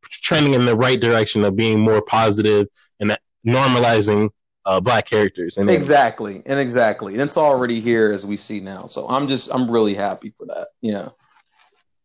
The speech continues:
Speaker 1: All right. So moving on to the next question then. Uh, what has been your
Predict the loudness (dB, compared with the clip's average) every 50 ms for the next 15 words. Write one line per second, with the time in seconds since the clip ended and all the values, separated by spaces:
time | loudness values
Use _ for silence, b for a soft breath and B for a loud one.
0 | _ _ _ _ _ _ _ _ _ _ _ _ 0 2 2 2 2 0 -2 -2
1 | 0 2 2 4 4 2 2 0 -2 -8 _ _ _ _ _ _ _ _ _ _
2 | _ _ 0 2 2 2 2 2 2 0 2 2 2 2 2 2 0 -2 -2 -2
3 | 0 0 0 0 0 0 2 2 0 0 -4 -6 -10 _ b b b b b b
4 | -2 0 2 2 2 2 2 2 2 2 2 2 2 2 2 2 2 2 2 2
5 | 2 2 2 4 4 2 0 -2